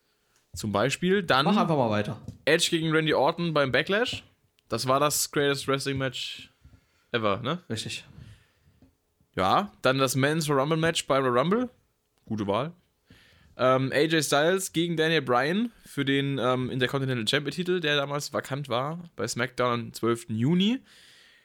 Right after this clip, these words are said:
Speaker 1: Dann das, äh, Hell in a Cell I Quit Match von Roman Reigns und Jey Uso. Bei Hell in a Cell, für den, natürlich um den Champion-Titel.
Speaker 2: <laughs>
Speaker 1: Bayley gegen Sasha Banks, das Hell in a Cell Match am gleichen Abend.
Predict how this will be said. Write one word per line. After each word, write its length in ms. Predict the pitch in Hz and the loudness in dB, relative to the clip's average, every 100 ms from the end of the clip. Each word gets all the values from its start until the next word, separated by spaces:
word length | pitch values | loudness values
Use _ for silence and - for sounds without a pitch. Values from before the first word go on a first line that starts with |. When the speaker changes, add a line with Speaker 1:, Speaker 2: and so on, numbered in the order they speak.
| _ _ | _ _
Speaker 1:
Dann 340 | 123 135 202 | 2 2 2
das, 320 | 196 180 - 147 | 4 4 2 4
äh, 160 | 151 | 4
Hell 200 | 139 156 | 4 4
in 60 | 170 | 2
a 60 | 160 | 0
Cell 280 | - 160 - | 2 0 2
I 140 | 135 | 0
Quit 300 | 135 202 233 | 0 -2 -2
Match 440 | 143 175 208 - - | 0 0 0 -4 -6
von 300 | - 135 135 | -4 -2 0
Roman 220 | 127 127 123 | 0 0 0
Reigns 240 | 127 147 | 0 -2
und 160 | 127 120 | -6 0
Jey 120 | 120 | 2
Uso. 400 | 135 196 185 262 - - - - _ _ _ _ - - | 2 2 2 0 -6 -20 -20 -20 _ _ _ _ -20 -18
Bei 240 | - 95 113 | -6 -2 -2
Hell 160 | 117 98 | -2 -4
in 60 | |
a 40 | 98 | -2
Cell, 280 | 135 185 - | -2 -2 -8
für 140 | _ 117 | _ -4
den, 180 | 117 113 | -4 -4
natürlich 220 | 107 104 | -2 0
um 80 | 123 | 0
den 120 | 107 | 2
Champion-Titel. 500 | 131 147 143 160 165 120 - - | 0 0 0 0 0 -2 -10 -16
Speaker 2:
<laughs> 220 | - - | -16 -6
Speaker 1:
Bayley 360 | 107 143 190 | 2 4 4
gegen 120 | 175 165 | 0 -2
Sasha 200 | 165 147 | 0 2
Banks, 460 | 131 147 202 - | 2 2 0 -2
das 140 | - 143 | -4 -2
Hell 120 | 156 | 0
in 60 | 156 | 0
a 40 | |
Cell 200 | 151 160 | 0 2
Match 380 | 175 208 - - _ _ - | 2 0 -2 -4 _ _ -6
am 180 | 110 113 - | -4 -6 -8
gleichen 260 | 107 110 | -6 -4
Abend. 260 | 107 113 185 | -6 -6 -8